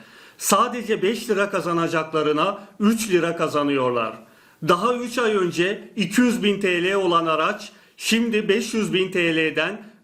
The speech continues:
dört yüz bin T L'ye düşerse zarar mı etmiş oluyorlar? Zaten Türkiye'de tam anlamıyla hiçbir zaman düşüş olmaz. Her zaman ekstra kardan zarar olur.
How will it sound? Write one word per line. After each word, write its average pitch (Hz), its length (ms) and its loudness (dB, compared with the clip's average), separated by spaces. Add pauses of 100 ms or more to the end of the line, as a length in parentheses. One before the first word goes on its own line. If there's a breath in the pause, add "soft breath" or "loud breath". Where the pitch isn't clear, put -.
dört 214 280 2
yüz 196 180 -6
bin 202 180 -2
T 185 200 0
L'ye 180 200 -2
düşerse 208 480 -2
zarar 202 380 2
mı 196 100 -4
etmiş 147 320 -4
oluyorlar? 120 680 -2 (840 loud breath)
Zaten 247 580 2
Türkiye'de 226 580 0
tam 240 200 0
anlamıyla 196 560 2
hiçbir 196 380 0
zaman 180 380 2
düşüş 170 340 -2
olmaz. 135 540 0 (340 loud breath)
Her 220 260 0
zaman 202 460 -2 (100)
ekstra 202 600 -2
kardan 170 420 0
zarar 147 400 0
olur. 120 320 -4